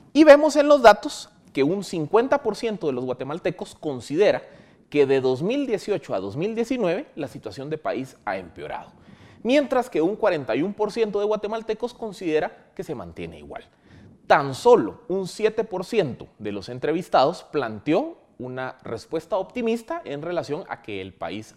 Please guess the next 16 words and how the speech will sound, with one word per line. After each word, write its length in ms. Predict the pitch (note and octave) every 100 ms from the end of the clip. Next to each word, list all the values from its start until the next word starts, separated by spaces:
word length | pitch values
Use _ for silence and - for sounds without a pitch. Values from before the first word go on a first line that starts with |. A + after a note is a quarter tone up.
| -
ha 80 |
mejorado. 460 | D#2 D#2+ - - - - - - - - _
Esto 300 | G#3+ A3 B3
nos 160 | B3+ A3+
dice 320 | B3 - B3+ - _ _
que 120 | C3+
arrancamos 1000 | B2 B2 A#2+ B2+ B2+ A#3 D3+ - - - _ _
el 180 | B2 A2+
proceso 400 | A#2 F3 F#3+ A#3+
electoral 560 | G3 - F#3+ D3+ F3 -
y 100 | B2+
el 100 | A2+
proceso 480 | - A2 F3 G#3+ G3+
de 120 | D3
campaña 500 | G#2 G2 C#3+ E3 D#3
política 560 | G3+ G3 D#3 F3+ A#3